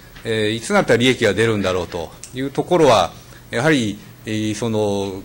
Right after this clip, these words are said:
具体性ですね、販売先がどこになって、えー、まあ、よく私が言ってあれですけども、あの、民間企業の場合ですとですね、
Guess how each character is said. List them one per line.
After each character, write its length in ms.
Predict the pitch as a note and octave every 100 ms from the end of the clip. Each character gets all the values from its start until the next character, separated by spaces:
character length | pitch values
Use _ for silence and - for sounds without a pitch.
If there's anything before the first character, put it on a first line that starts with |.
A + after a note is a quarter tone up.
| -
具 120 | B2
体 220 | C#3+ C#3+
性 180 | C#3+ E3
で 100 | B2
す 120 | -
ね、 260 | G2 E2+ D#2
販 180 | A2+ A#2+
売 160 | C3 C3
先 220 | C3+ C#3
が 80 | B2
ど 140 | C#3+
こ 160 | D3 D3
に 80 | A#2
な 120 | G2
っ 60 | -
て、 320 | G2+ D#2 - - - - - - - - -
え 920 | G#2+ G#2 G2+ G2+ G2+ G2 F#2+ F#2 F#2 F#2+
ー、 40 |
ま 80 | A2+
あ、 40 |
よ 80 | C3
く 100 | C#3+
私 300 | B2 C#3 C#3+
が 80 | C#3+
言 120 | C#3+
っ 20 |
て 280 | C#3+ C3 A#2+
あ 40 |
れ 60 | B2+
で 120 | C3
す 100 | A#2+
け 100 | B2
ど 100 | A2
も、 340 | A2 G#2+ G2+ - - -
あ 120 | A2+ -
の、 320 | A2 G2+ G2+ - - - - - - - - -
民 180 | A#2+ C3+
間 180 | D3 D3+
企 200 | E3 G3
業 240 | E3 C3
の 80 | A#2
場 140 | A2 B2+
合 120 | C#3
で 120 | A#2
す 100 | -
と 80 | G#2
で 100 | F2+
す 120 | -
ね、 360 | G#2 F#2+ E2+